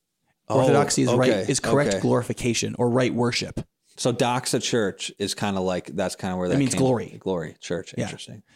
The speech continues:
Speaker 2: Yeah. It, it, so,
Speaker 1: Huh.
Speaker 2: so it means to glorify what should be glorified.
Speaker 1: And the doxology is, is, is a glory
Speaker 2: Right.
Speaker 1: Is that a song, right?
Speaker 2: Doxology,
Speaker 1: Or
Speaker 2: right? It's the glorification of God. It's a
Speaker 1: glorification of
Speaker 2: statement of
Speaker 1: God.
Speaker 2: God's,
Speaker 1: Okay, statement.
Speaker 2: God's glory, right?
Speaker 1: Yeah.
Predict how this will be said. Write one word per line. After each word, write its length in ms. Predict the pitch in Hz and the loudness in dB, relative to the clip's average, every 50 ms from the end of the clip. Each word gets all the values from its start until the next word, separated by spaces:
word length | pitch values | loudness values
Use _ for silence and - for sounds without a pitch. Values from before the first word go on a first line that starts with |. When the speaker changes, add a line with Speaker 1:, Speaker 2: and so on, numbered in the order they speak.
| _ | _
Speaker 2:
Yeah. 260 | - 147 135 123 117 - | 0 0 2 2 2 0
It, 160 | - 151 - - 147 - - | 0 0 0 0 -2 -2 0
it, 60 | - | 0
so, 140 | - 135 120 92 | 0 0 0 0
Speaker 1:
Huh. 80 | - - | 0 0
Speaker 2:
so 180 | - 156 156 | 0 2 2
it 60 | 151 | 4
means 200 | 151 143 131 - | 2 2 0 0
to 80 | - - | -2 -2
glorify 440 | 123 135 143 151 147 139 139 123 123 | 0 2 2 2 2 2 2 2 2
what 160 | 123 - - | 2 0 0
should 120 | - 127 120 | 0 -2 -2
be 40 | 117 | -2
glorified. 380 | - 120 113 107 - 107 98 - | 0 -2 -2 -2 -4 -8 -6 -2
Speaker 1:
And 140 | 110 110 113 | 0 0 2
the 60 | 104 | 2
doxology 800 | 98 117 110 104 - - 123 117 113 110 110 107 98 101 101 98 | 2 2 2 2 0 2 2 2 4 4 2 2 2 2 2 2
is, 180 | 95 90 - | 2 0 0
is, 480 | 107 101 - 104 104 95 92 - - - _ - _ _ _ _ _ - | -2 0 0 0 0 0 -2 -6 -10 -12 _ -20 _ _ _ _ _ -6
is 140 | - 101 101 | -4 -2 -2
a 40 | 95 | 0
glory 680 | 87 101 104 104 104 104 101 101 101 98 98 95 85 - - _ - | 0 2 2 4 4 4 4 4 4 4 4 2 0 -4 -8 _ -6
Speaker 2:
Right. 240 | 120 110 104 98 - _ _ _ _ _ _ - - | -4 -4 -4 -6 -8 _ _ _ _ _ _ -6 -2
Speaker 1:
Is 80 | 104 | 0
that 80 | 107 92 | 0 0
a 40 | 85 | 0
song, 400 | - - 104 92 104 113 117 117 | 0 0 0 2 2 2 2 2
right? 320 | 117 120 123 127 - - - - | 2 2 2 0 0 -4 -6 -4
Speaker 2:
Doxology, 760 | - 120 120 - - 120 117 120 120 120 123 127 123 120 - - - | -2 -2 0 0 0 2 2 2 0 0 0 0 0 -2 -4 -4 0
Speaker 1:
Or 100 | - 139 | 2 2
Speaker 2:
right? 140 | 135 127 - | 4 4 2
It's 140 | 135 - - | 2 0 -2
the 100 | - 120 | -2 0
glorification 540 | 123 117 117 - - - 123 113 117 117 | 0 0 0 0 -2 -4 -4 -4 -2 0
of 60 | 113 107 | 0 2
God. 60 | 104 | 2
It's 80 | 90 | 0
a 20 | - | 0
Speaker 1:
glorification 240 | - - 113 98 127 | -2 -2 0 0 0
of 60 | 120 | 0
Speaker 2:
statement 300 | - 135 123 120 123 117 | 0 0 2 2 0 0
of 40 | - | 0
Speaker 1:
God. 220 | - 113 113 107 | -2 -2 -2 -2
Speaker 2:
God's, 120 | 101 - - | -2 -6 -8
Speaker 1:
Okay, 80 | - | -6
statement. 320 | - - - 90 87 - - | -8 -6 -4 -4 -4 -2 -2
Speaker 2:
God's 220 | 113 110 113 - | -2 -2 -2 -2
glory, 340 | - 120 120 110 95 85 76 | -2 -2 -2 -2 -2 -6 -8
right? 180 | 107 110 107 107 | -6 -4 -2 -2
Speaker 1:
Yeah. 160 | 107 101 - | -4 -4 -8